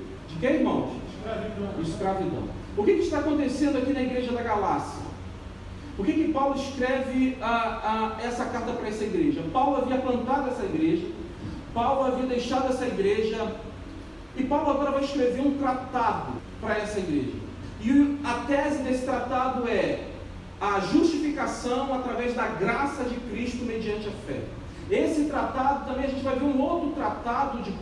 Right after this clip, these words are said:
Speaker 1: Paulo lá em Romanos, que vai também trabalhar o mesmo contexto. Mas aqui Paulo vai alertar aquela igreja, essa igreja que outrora ele havia plantado,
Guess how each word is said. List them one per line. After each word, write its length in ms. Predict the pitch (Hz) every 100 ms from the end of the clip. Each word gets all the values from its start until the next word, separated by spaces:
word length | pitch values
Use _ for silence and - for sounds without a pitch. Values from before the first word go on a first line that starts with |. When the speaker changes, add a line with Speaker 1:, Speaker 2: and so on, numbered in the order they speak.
| 202
Speaker 1:
Paulo 560 | 277 269 277 285 285 - - 196
lá 280 | 220 277
em 80 | 285
Romanos, 800 | 262 262 214 254 294 285 285 - - - - - - - -
que 160 | 254
vai 260 | 247 247 285
também 240 | 240 254
trabalhar 440 | 277 262 254 269 277
o 100 | 254
mesmo 340 | 302 311 285 277
contexto. 760 | 285 254 - 196 151 - - - - - - - - - - -
Mas 160 | 208 233
aqui 560 | 240 247 285 285 - - - -
Paulo 340 | 269 294 262
vai 320 | 269 269 254 -
alertar 520 | 247 269 - - 302
aquela 280 | 285 285 254
igreja, 600 | 214 196 233 240 262 254 - - -
essa 320 | 190 294 311 269
igreja 360 | - 262 269
que 120 | 262
outrora 400 | 262 220 240 262
ele 140 | 262 240
havia 220 | 240 247
plantado, 840 | - 240 196 - 190 220 220 262